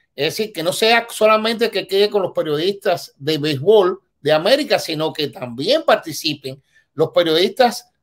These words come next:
de América Latina, donde están los jugadores y que puedan votar también.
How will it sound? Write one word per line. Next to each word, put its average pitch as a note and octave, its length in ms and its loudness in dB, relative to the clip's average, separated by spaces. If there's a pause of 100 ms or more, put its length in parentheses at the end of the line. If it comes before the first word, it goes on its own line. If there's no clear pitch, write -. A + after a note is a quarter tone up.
(160)
de C3 140 2
América C#3+ 400 2
Latina, G#3+ 480 2 (280)
donde D3+ 300 2
están D#3 200 -2
los F3+ 100 2
jugadores G#3+ 600 4
y D3 120 -10
que C3+ 420 -2
puedan E3 340 2
votar C#3 340 -2
también. B2+ 420 -10